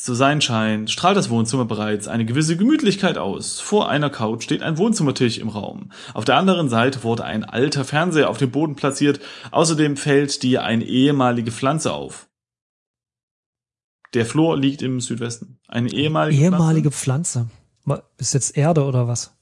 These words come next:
Speaker 2: Ist vergammelt oder wie, oder was?
Speaker 1: Gammelt oder, wahrscheinlich, ja. Es ist eine völlig verdorrte Pflanze. Du weißt nicht,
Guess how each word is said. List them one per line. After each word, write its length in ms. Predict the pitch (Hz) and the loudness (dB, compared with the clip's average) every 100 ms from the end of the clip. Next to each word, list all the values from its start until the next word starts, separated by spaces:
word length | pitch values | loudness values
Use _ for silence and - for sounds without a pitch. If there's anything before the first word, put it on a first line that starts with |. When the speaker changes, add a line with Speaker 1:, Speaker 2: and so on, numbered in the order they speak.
| _ _ _ | _ _ _
Speaker 2:
Ist 200 | - - | -10 -8
vergammelt 560 | - 123 127 117 113 151 | -8 -4 -2 0 -2 -6
oder 140 | 127 | -6
wie, 120 | 123 | -4
oder 120 | 120 | -6
was? 160 | 117 127 | -6 -6
Speaker 1:
Gammelt 100 | 117 | -8
oder, 580 | 117 120 120 123 123 127 | -8 -10 -8 -10 -10 -14
wahrscheinlich, 460 | 123 - 156 135 | -18 -16 -14 -14
ja. 80 | 143 147 143 _ _ _ _ _ _ _ _ _ - _ _ _ | -16 -18 -20 _ _ _ _ _ _ _ _ _ -20 _ _ _
Es 120 | - 175 | -2 0
ist 140 | 196 | 2
eine 140 | 165 139 | 2 2
völlig 240 | 233 247 | 0 0
verdorrte 400 | - 143 190 202 | 0 2 2 0
Pflanze. 540 | - 208 269 - - - - | -2 0 0 -4 -10 -18 -4
Du 100 | 123 | 0
weißt 260 | 143 190 - | 2 2 0
nicht, 480 | 170 190 - - | 0 0 -6 -20